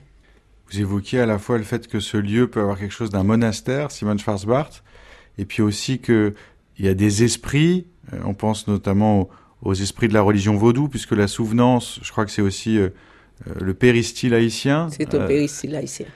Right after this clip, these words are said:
Speaker 2: oui.
Speaker 1: euh, de, de cette religion vaudou. J'aimerais qu'on dise un mot de Dieu, parce que il y a le Dieu des Juifs qu'on ne nomme pas, et puis il y a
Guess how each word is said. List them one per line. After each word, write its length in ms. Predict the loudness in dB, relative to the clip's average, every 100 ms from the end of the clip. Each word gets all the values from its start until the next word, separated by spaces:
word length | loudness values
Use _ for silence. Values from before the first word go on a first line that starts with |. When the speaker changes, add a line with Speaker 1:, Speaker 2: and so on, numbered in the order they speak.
| -20
Speaker 2:
oui. 60 | -20 -14
Speaker 1:
euh, 180 | -10 -6
de, 240 | 0 2
de 140 | 2 0
cette 200 | 0 0
religion 400 | 2 2 4 2
vaudou. 540 | 4 2 2 2 0 -4 _ _ _ _ -18 -6
J'aimerais 300 | 2 2 4
qu'on 100 | 2
dise 160 | 4
un 100 | 6
mot 160 | 6 6
de 160 | 6 4
Dieu, 440 | 4 4 4 4
parce 240 | -2 -6 -4
que 360 | 2 4 2 -2 _ _ -12
il 120 | -6 2
y 140 | 4
a 380 | 6 4 0 -8 _ _ _ _ _ _
le 240 | -4 0 2
Dieu 240 | 4 4
des 160 | 4 2
Juifs 540 | 0 -4 -6 -14 -20 -10
qu'on 140 | -6
ne 140 | -4
nomme 260 | -2 -2 -2
pas, 400 | 0 -2 -2 -10 _ _ _ _ _
et 120 | -6
puis 220 | -4 -2
il 80 | 2
y 80 | 2
a 400 | 4 2 -2 -6